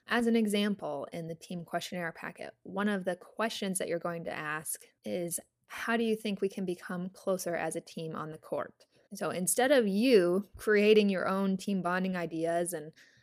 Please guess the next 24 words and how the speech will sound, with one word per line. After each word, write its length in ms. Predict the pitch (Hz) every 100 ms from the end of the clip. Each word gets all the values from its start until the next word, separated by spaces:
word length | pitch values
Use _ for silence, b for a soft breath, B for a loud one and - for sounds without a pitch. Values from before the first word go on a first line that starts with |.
| b -
um, 440 | 151 107 82 82 - _ - - - _
being 120 | - 165
like, 120 | 160
"Okay, 260 | 247 262
everyone, 280 | 240 220 220
we're 80 | 208
gonna 160 | 208 214
go 160 | 202
get 180 | 190 -
pizza." 580 | - 208 - 131 - - _ _ -
You 80 |
know, 80 | 156
everyone 340 | 143 165 170 170
just 140 | 170
thinks, 180 | 170 -
"Okay, 200 | 285 277
great, 240 | 277 262
we're 80 | 165
gonna 160 | 190 208
go 160 | 208
get 160 | 196 -
pizza." 560 | - - - 254 247 -
They 120 | 180
go. 420 | 220 226 226 226